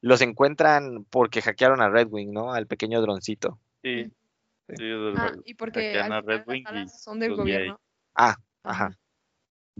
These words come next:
Speaker 1: Sí, sí, sí. Sí, le, le mete esta ex-, excusa de,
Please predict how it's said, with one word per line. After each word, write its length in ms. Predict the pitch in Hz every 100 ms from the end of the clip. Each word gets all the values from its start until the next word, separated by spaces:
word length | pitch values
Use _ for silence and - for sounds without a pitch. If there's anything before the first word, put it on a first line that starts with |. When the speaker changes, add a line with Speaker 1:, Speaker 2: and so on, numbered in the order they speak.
| 110
Speaker 1:
Sí, 100 | 110
sí, 140 | 101
sí. 200 | 98 92
Sí, 160 | - 151
le, 340 | 139 110 110 113
le 160 | 117
mete 220 | 110 120 139
esta 160 | -
ex-, 200 | 139 - -
excusa 500 | 123 - - 123 127
de, 200 | 113